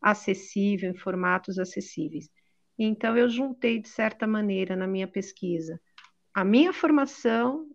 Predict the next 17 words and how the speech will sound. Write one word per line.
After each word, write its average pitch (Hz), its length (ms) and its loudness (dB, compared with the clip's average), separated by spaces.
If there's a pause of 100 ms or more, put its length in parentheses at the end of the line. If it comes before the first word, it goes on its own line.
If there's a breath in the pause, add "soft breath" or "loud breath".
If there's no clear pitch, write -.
(140)
o 208 100 -4
meu 233 340 6
interesse, 262 720 2
né, 208 180 -2
a 214 40 -2
informa-, 196 400 -2 (120)
a 208 120 -4
minha 202 220 0
formação 185 560 -4
em 185 80 0
jornalismo, 208 880 0 (420)
o 202 80 -4
meu 214 280 2
repertório, 226 1000 0 (360)
é, 175 960 2 (880)
como 208 240 2
pesquisadora, 208 1000 2